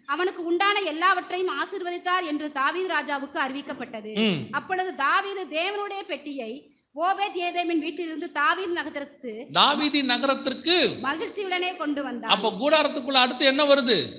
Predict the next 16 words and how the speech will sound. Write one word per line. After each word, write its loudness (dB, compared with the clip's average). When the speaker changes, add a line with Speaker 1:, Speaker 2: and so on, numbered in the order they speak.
Speaker 2:
உடன்படிக்கை 6
பெட்டி 0
வருது, 4
உடன்படிக்கை 6
வருது. 0
ரெண்டாவதாச்சா, 6
காயினுடைய 6
கூடாரத்து, 4
பட்டணத்துக்குள்ள 2
கூடாரம் 6
இருந்துச்சு. 2
ஆனா 4
உடன்படிக்கை 2
கிடையாது, 4
பெட்டி 4
கிடையாது, 8